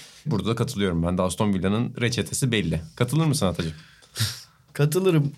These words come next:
Speaker 2: Aklıma benim de şu geldi. Geçenlerde hangi maçta hatırlamıyorum. Birkaç ay önce bayağı gündem oldu. Ömer Üründül maç yorumlarken hani "Gol olsa gol olacak."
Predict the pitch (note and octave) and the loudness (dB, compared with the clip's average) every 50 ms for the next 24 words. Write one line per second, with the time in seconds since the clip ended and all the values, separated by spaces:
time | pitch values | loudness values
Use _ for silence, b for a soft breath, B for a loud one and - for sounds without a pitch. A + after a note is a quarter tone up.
0 | - - - G3 A3 G3+ - G3 G3 G3 F#3 F3+ F#3 F3+ F3+ F#3 F3+ E3+ D#3 - | -4 0 2 2 2 2 2 2 4 4 6 6 6 4 4 4 4 4 4 4
1 | E3 D#3+ D#3+ D#3 C#3+ B2 A#2 A#2+ C#3+ D3 D3 - D3 C#3+ D3 C#3+ C#3+ C#3+ C#3 C3+ | 4 4 6 6 4 4 4 4 4 4 6 6 6 6 6 6 6 6 6 4
2 | C#3+ C3+ C3 - b b b b b b b D3 - - - - A#3+ B3 A3+ G#3+ | 4 4 2 -2 b b b b b b b -10 -6 -4 -2 -2 0 2 2 2
3 | G3+ E3 - F#3 F#3 D3+ - G3 G3+ A3 G#3+ E3 C3+ C3 C#3+ F3+ - G#3 G3 - | 2 2 2 2 2 2 2 2 4 4 4 4 4 4 2 2 2 2 2 2
4 | G3+ E3 D3+ C3+ C#3 D3 F#3 G3 E3+ E3+ F3 E3+ E3+ E3+ E3+ E3+ E3 D3 C3 A#2 | 4 4 4 6 4 4 4 4 4 4 4 4 4 4 4 4 6 4 4 4
5 | A#2+ C#3 D#3+ E3+ E3 E3 D#3+ E3 D#3+ E3 E3 D#3+ D3+ D3 D3+ - - b b b | 4 4 4 4 4 4 4 4 4 4 4 4 4 2 2 -2 -6 b b b
6 | b b - D#3+ D#3 D#3 D#3 D#3+ D#3+ D#3+ E3+ F#3 F#3+ F#3 D#3+ D3+ D3 A#2 G#2+ - | b b 2 2 2 4 4 4 4 4 4 4 4 2 4 2 2 0 0 -2
7 | - _ _ - C#3 C#3+ C3+ C3+ - - - - - - D3 F#3 G#3+ G#3 G3+ F#3+ | -8 _ _ 0 2 4 4 2 0 -2 -8 -16 -6 0 4 4 6 6 6 4
8 | E3 D3+ D#3 A3 G#3+ G3+ G3+ G3+ G3 F3+ E3 D3 C3 A2+ A2 - - - | 4 4 4 4 4 6 6 4 4 4 4 4 4 2 0 -4 -10 -20